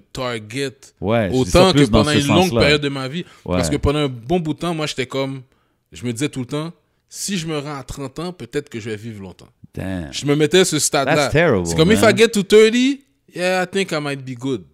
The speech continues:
Speaker 1: Je me disais
Speaker 2: That's
Speaker 1: tout le temps ça.
Speaker 2: crazy, bro.
Speaker 1: Tu comprends ? Mais, euh, je sais, c'est crazy, mais basic shit, parce que, yo, bro, on a perdu beaucoup de monde, là. Comme j'ai, Aped, you know, long live Aped, c'est comme, quel âge, quel, quel âge quand il est mort ? Il y a, j'avais vingt, vingt,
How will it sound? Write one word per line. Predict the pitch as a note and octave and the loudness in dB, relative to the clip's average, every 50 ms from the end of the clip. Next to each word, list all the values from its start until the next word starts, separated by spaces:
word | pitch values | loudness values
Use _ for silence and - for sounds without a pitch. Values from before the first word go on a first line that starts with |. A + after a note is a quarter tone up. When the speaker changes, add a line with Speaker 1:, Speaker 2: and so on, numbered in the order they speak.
| _ _ _ _ _ _ | _ _ _ _ _ _
Speaker 1:
Je | G#2 G2 A#2+ | -14 -10 -8
me | C3 | -6
disais | B2 - - | -6 -6 -6
Speaker 2:
That's | - - | -6 -8
Speaker 1:
tout | C3+ | -8
le | - | -6
temps | - A#2+ A#2+ | -4 -2 -2
ça. | A#2+ | 0
Speaker 2:
crazy, | A#2+ A2 F2+ D#2+ D#2 D2 | 0 -2 -2 -2 -6 -6
bro. | C2+ D2+ D#2+ E2 F2+ G#2 G#2 - _ - | -6 -6 -4 -4 -2 -4 -6 -8 _ -18
Speaker 1:
Tu | - | -12
comprends ? | G#2 A2+ B2+ C3+ D3 D3+ - - | -10 -8 -8 -8 -10 -12 -14 -14
Mais, | A2 A#2+ B2 | -10 -8 -6
euh, | A#2+ A#2 A#2 A#2 A2+ A2+ A2+ A2 A2 G#2+ G#2 | -6 -4 -4 -4 -6 -6 -8 -8 -8 -10 -10
je | G2+ G#2+ A2 | -10 -10 -8
sais, | - E3+ D#3 | -6 -6 -6
c'est | - A2+ G#2+ | -6 -8 -10
crazy, | - B2 A#2+ A#2 A#2 C3+ D#3 | -10 -8 -8 -8 -6 -8 -10
mais | C#3 A#2 G#2+ G2+ F2+ C2+ C2+ D2+ D2+ | -10 -8 -10 -12 -12 -16 _ -20 -18
basic | F#2 G#2 G#2+ - - G#2 G2 - | -16 -16 -14 -14 -16 -16 -14 -12
shit, | - D#3+ D#3+ C#3 | -8 -8 -8 -8
parce | C3+ A#2+ - | -10 -14 -12
que, | - A#2+ - - _ _ _ _ | -14 -16 -18 -18 _ _ _ _
yo, | - F#2 F2+ | -16 -16 -14
bro, | E2 F#2+ A2 G#2 | -12 -10 -10 -10
on | G2 | -10
a | F2+ | -12
perdu | F2 - G#2 G#2 G2 G2+ G2+ | -14 -12 -14 -14 -14 -16 -20
beaucoup | G2 G2+ F#2+ _ G2 | -20 -20 -20 _ -18
de | F#2 G2 | -16 -14
monde, | A2+ B2 B2 A2+ | -12 -12 -12 -12
là. | G#2+ G#2 G2+ G2+ _ _ _ _ _ _ | -12 -14 -16 -18 _ _ _ _ _ _
Comme | - F2+ F2+ F2+ F#2 | -20 -20 -18 -18 -18
j'ai, | F2+ F2 F2 F2 - _ - | -20 -20 -20 -20 -20 _ -14
Aped, | - G2 - - B2+ B2+ B2 G#2+ F2+ _ _ _ _ _ _ _ _ _ | -12 -12 -12 -10 -10 -10 -10 -10 -14 _ _ _ _ _ _ _ _ _
you | - F#2+ G2+ | -18 -14 -12
know, | G#2+ A2+ A#2 A2 | -12 -10 -10 -10
long | G#2+ A2 A2 G#2+ | -10 -10 -10 -10
live | G#2+ A#2 A#2 G2+ | -10 -10 -10 -10
Aped, | A2+ F#2+ F2 - - C3 C3 A#2 G#2 | -12 -12 -12 -12 -10 -10 -10 -10 -12
c'est | - G2+ F#2 | -16 -18 -16
comme, | - G#2 G2+ G2+ F#2+ G2 F2 - _ _ _ _ _ _ _ _ _ _ _ _ _ _ _ _ _ _ _ _ _ _ _ _ _ _ | -14 -12 -12 -12 -12 -16 -20 -20 _ _ _ _ _ _ _ _ _ _ _ _ _ _ _ _ _ _ _ _ _ _ _ _ _ _
quel | - F#2 F#2 F#2+ A2 | -20 -20 -18 -16 -16
âge, | G#2 F2 D#2+ | -18 -18 _
quel, | - D#2+ D#2+ E2 | -20 -20 -20 -20
quel | - G2 F#2+ G#2 | -18 -18 -16 -14
âge | A2+ G#2 - | -14 -16 -16
quand | - - | -16 -18
il | F2+ F2+ | -18 -18
est | F2+ | -18
mort ? | F#2 G#2+ A#2 G#2+ | -16 -16 -16 -16
Il | F#2 | -16
y | F2 | -18
a, | D#2+ E2 | -18 -18
j'avais | F2 F2 F2 F2 E2+ E2+ E2 | -18 -18 -18 -18 -18 -20 -20
vingt, | D#2+ D#2 F#2 G#2 A2+ A#2+ A#2+ A#2 G#2+ F#2 | -20 -20 -18 -16 -16 -16 -16 -18 -18 -20
vingt, | F#2+ F#2 | -20 -20